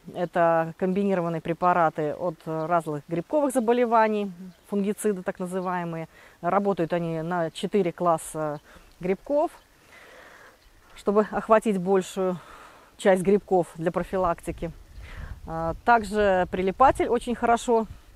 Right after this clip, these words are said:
действует, тем более, что непонятно, будут дожди, не будут. Поможет подольше сохранить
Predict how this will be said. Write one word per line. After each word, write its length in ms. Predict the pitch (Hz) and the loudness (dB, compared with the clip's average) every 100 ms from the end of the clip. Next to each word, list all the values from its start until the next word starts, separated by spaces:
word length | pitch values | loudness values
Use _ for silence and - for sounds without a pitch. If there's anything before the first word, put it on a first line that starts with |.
| - - - | -20 -14 -6
действует, 440 | 185 220 - 202 - | 0 0 0 -2 0
тем 120 | 208 | 2
более, 240 | 208 196 | 4 2
что 180 | 190 - | 0 -4
непонятно, 540 | 185 208 202 185 175 | -6 -4 -2 -4 -4
будут 300 | 170 185 180 | -4 -2 0
дожди, 280 | 165 185 170 | 0 -2 -4
не 140 | 175 175 | -4 -2
будут. 340 | 240 285 277 - - _ - 185 - | -2 -2 -4 -8 -20 _ -18 -16 -6
Поможет 400 | 190 208 202 190 - - _ _ - _ _ _ _ _ | -2 0 0 -2 -12 -20 _ _ -20 _ _ _ _ _
подольше 420 | - 202 196 180 180 | 0 2 2 0 -8
сохранить 640 | 180 196 185 190 165 | -8 -2 -2 -2 -6